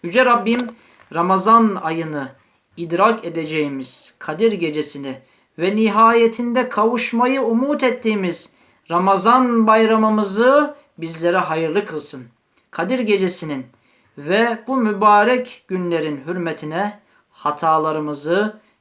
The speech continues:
yanlışlarımızı ve günahlarımızı affeylesin. Bayram sabahına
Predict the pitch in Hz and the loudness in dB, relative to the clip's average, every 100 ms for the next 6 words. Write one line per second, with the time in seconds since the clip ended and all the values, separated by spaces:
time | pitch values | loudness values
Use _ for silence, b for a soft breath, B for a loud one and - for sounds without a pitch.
0 | - 151 156 151 - 151 147 139 143 170 | -10 -8 -6 -8 -8 -8 -8 -10 -6 -2
1 | 208 214 B B - 147 147 160 165 151 | -2 -4 B B -16 -16 -12 -4 -4 -4
2 | 156 151 147 147 151 - 190 - 147 139 | -6 -6 -6 -6 -4 0 0 0 -8 -8
3 | 131 131 156 185 b b b 113 143 151 | -10 -12 -12 -12 b b b -8 -4 0
4 | 202 214 190 - 165 165 160 170 208 226 | 2 2 -2 -4 -2 0 -2 0 0 0